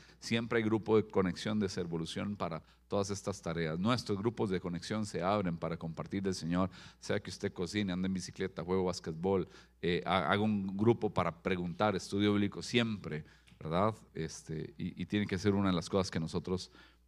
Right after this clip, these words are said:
eh, podamos aportar. Esta, la sexta iglesia que ya estamos viendo, eh, ah, que otra de las,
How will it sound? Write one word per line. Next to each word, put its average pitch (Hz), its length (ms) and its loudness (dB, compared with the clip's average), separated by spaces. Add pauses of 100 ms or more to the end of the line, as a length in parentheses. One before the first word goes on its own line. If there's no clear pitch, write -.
eh, 71 480 -4 (200)
podamos 87 420 2
aportar. 76 480 -4
Esta, 117 240 2
la 92 320 2
sexta 120 360 0
iglesia 135 440 2
que 95 120 -2
ya 87 120 4
estamos 110 500 0 (420)
viendo, 147 680 2 (240)
eh, 82 440 0 (920)
ah, 76 600 -4 (300)
que 92 100 -4
otra 98 240 2
de 110 60 6
las, 87 440 -2